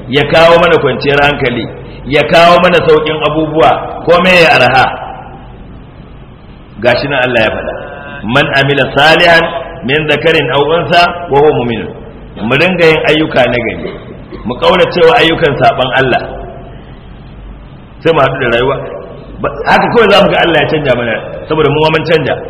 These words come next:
"Inna Allah la yughayyiru ma biqaumin hatta yughayyiru ma bi anfusihim." Allah Ta'ala ya ce, "Wa anistaghfiru rabbakum thumma tubu ilayhi yumatti'ukum mata'an hasanan ila ajalin musamma."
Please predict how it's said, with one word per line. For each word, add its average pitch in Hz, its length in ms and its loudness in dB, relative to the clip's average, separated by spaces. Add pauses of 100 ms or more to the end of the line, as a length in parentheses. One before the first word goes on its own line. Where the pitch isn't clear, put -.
(160)
"Inna 156 240 -4
Allah 151 300 4
la 151 180 4
yughayyiru 165 440 2
ma 156 120 4
biqaumin 170 460 2 (800)
hatta - 260 0
yughayyiru 165 420 4
ma 170 120 4
bi 170 100 0
anfusihim." 170 480 0 (840)
Allah 175 260 4
Ta'ala 156 260 4
ya 165 120 6
ce, 160 180 0 (240)
"Wa 156 260 4
anistaghfiru 180 640 2
rabbakum 170 640 0
thumma 202 360 0
tubu 185 380 2
ilayhi 175 540 4 (1700)
yumatti'ukum 131 840 -2
mata'an 135 480 2
hasanan 139 460 -2
ila 123 220 0
ajalin 127 400 0
musamma." 98 500 -6